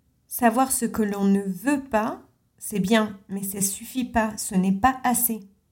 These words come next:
Et si on se concentre sur ce qu'on ne veut pas,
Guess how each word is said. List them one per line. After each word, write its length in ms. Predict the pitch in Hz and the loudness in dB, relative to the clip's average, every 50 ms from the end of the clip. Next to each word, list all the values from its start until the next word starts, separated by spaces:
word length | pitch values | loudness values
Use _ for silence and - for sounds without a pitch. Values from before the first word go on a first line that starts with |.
| _ _ _ _ | _ _ _ _
Et 100 | - 240 | 2 4
si 180 | 233 233 - 320 | 4 4 2 2
on 80 | 339 320 | 0 -2
se 100 | 330 - | -2 -4
concentre 420 | - 302 277 - - 294 277 269 | -2 0 0 0 0 0 -2 -2
sur 140 | - 240 - | -2 -4 -8
ce 120 | - - | -10 -12
qu'on 220 | - - 214 202 202 | -8 -4 -2 -2 0
ne 160 | 202 196 196 | 2 4 4
veut 240 | 196 190 220 285 277 | 4 4 4 0 0
pas, 400 | - 226 214 240 285 330 339 | 0 0 0 2 0 -2 -6